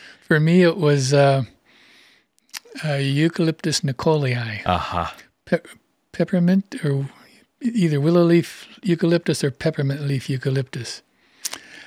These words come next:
Speaker 1: I tried that six different ways.
Speaker 2: Huh.
Speaker 1: I tried one gallon. I tried five gallon or larger pots. I tried sealing every cut I made on the roots.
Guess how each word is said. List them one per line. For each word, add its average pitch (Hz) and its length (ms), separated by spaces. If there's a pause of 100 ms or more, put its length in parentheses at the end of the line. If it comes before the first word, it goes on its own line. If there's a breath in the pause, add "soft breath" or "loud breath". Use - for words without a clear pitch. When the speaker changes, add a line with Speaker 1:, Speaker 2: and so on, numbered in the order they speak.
(320 loud breath)
Speaker 1:
I 156 120
tried 156 380
that 151 180
six - 260
different 170 360
ways. 139 440 (420 soft breath)
Speaker 2:
Huh. 98 140 (480 soft breath)
Speaker 1:
I 156 140
tried 143 400
one 151 280
gallon. 165 560
I 147 100
tried 143 600 (560)
five - 520
gallon 147 340 (280)
or 135 120
larger 143 480
pots. - 540 (600 loud breath)
I 139 200 (140)
tried 147 680
sealing 160 680
every 156 240
cut - 340
I 151 80
made 151 220
on 147 160
the 143 100
roots. 151 520